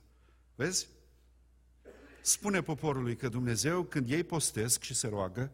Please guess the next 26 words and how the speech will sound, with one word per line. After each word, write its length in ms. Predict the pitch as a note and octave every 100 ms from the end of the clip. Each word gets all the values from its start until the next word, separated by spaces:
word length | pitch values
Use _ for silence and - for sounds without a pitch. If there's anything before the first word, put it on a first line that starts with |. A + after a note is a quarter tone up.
| - - - - - - -
spune 400 | - - G#3+ G#3
poporului 460 | E3+ D#3 F3+ E3
că 100 | D3+
în 80 | D3
ăștia 300 | F#3 G3 E3+
douăzeci 440 | C3 F3 E3+ C3+ -
și 120 | F#3
una 180 | F3 C3+
de 120 | C3
zile 540 | F2+ D3 A2 G#2+ C#3+ - - -
Dumnezeu 540 | B2+ D#3 C#3 B2+ F3 F3
s-a 200 | - D3
uitat 360 | B2+ D#3+ D3+ -
peste 320 | C3 A#2+ B2
Emanuel. 680 | A2+ A2+ A2+ A2+ A2 G2+ F2 - - - _ _ _ _ _ - - -
Și 100 | C#3+
Dumnezeu 440 | D3+ C#3+ C3 D#3
a 80 | C#3+
zis, 380 | A#2 B2+ A#2+ -
"Vreau 280 | D3+ D3 G3
să 200 | - D#3
văd 260 | C3 C#3
cum 200 | - D3+
face 400 | C3 D3 A2+ -
Emanuel 480 | A#2 G#2 G#2 A2 A#2
dreptate. 540 | G#2 G2+ - G2 -